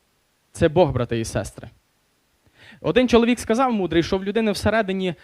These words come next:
вакуум, діра, і тільки Бог може заповнити цю діру, цей вакуум. І в людей, в нас, до того, як ми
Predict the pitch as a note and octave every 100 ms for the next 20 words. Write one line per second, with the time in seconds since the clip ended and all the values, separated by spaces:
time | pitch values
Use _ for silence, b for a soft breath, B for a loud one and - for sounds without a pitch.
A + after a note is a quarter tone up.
0 | b C#3 D3 A#3 A#3+ D#3 D3+ C#3+ B2 D3
1 | F#3+ C4 A#3 _ F#3 C#3 A3+ A3 - E3
2 | C#3+ G#3 G3 F#3 D3+ D3 D3 E3 E3 -
3 | D3+ - _ _ _ _ - E3 C3+ C#3+
4 | A#2+ F#2+ - _ _ _ _ - - E3
5 | D3+ C#3 A#2 - A2+ G#2 - b b -
6 | E3+ F3 G3 A3 B3+ G#3 F3 G#3 A#3 A3+
7 | - b b E3 F#3 G#3+ F#3 F3+ F3 D#3+
8 | F#3+ F#3+ F3+